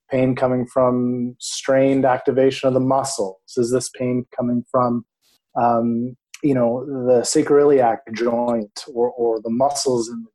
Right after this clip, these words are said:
glutes? I do wanna know, you know, when I'm doing this assessment, I still wanna know exactly what hurts. There, it's probably there. Now, the tricky thing is, and this is what, this is one of the biggest things we talk about in the course, is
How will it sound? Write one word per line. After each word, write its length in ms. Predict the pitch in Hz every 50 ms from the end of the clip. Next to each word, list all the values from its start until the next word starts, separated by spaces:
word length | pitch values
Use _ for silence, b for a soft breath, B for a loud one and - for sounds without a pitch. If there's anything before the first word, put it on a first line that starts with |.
| - -
glutes? 400 | 139 139 123 110 - - - b b b b b b b _ _ _ -
I 100 | 151 156 - -
do 180 | 214 240 247
wanna 300 | 240 208 185 180 180 160
know, 600 | 143 143 156 170 170 170 156 139 127 120 113 113 - _ _ _ _ _ _ _ _ - -
you 160 | - 156 147 131
know, 120 | 123 120
when 160 | 123 123 135
I'm 140 | 139 131 131
doing 200 | 127 156 165 160
this 140 | 147 131 -
assessment, 400 | 143 135 143 143 - - 131 135
I 20 |
still 180 | - - 240 233
wanna 160 | 220 185 147
know 160 | 160 170 170
exactly 540 | 143 117 110 - 185 180 185 180 - 165 147
what 200 | 131 139 143 -
hurts. 640 | - 139 110 95 - - - - - - - - _ _ _ _ _
There, 120 | - 175 180
it's 280 | 190 202 214 214 214 - -
probably 520 | - 196 196 220 208 196 180 170 175 156
there. 280 | 131 120 113 110 - - _ _ _ _ _ _ _ _ _
Now, 340 | 151 170 170 175 170 160 - - _ _ _ _ _ -
the 60 | 151
tricky 300 | - - 220 196 214 180
thing 200 | - 160 147 143
is, 180 | 135 139 135
and 140 | 139 131 143
this 160 | 165 160 -
is 80 | 156 143
what, 300 | 143 143 135 131 127 - - _
this 200 | 151 147 156 151
is 60 | -
one 160 | 151 147 139
of 80 | 135 123
the 60 | 143
biggest 300 | 139 131 143 143 139 -
things 180 | - 135 120 123
we 80 | 123
talk 220 | 120 143 135 135 135 -
about 80 | 135
in 60 | 123
the 80 | 123 123
course, 260 | - 151 147 139 -
is 160 | 127 120 b